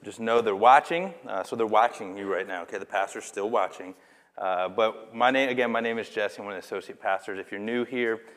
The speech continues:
uh, glad you're here. We hope this isn't your only time with us. We hope you come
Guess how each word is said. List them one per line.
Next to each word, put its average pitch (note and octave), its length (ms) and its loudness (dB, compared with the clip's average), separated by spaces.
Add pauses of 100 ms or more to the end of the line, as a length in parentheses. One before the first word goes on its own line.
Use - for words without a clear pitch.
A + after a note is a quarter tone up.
(220)
uh, F#2+ 260 -4
glad G#2 260 4
you're G2 100 -6
here. B2+ 220 2
We B2 80 2
hope D3+ 200 4
this D3 140 -6
isn't D#3 260 -2
your D#3 140 8
only F#3 180 6
time B2 280 2
with G#2 180 -6
us. G2+ 160 -6
We A2+ 80 -6
hope A2+ 240 -2
you G#2+ 60 -12
come A2+ 320 -6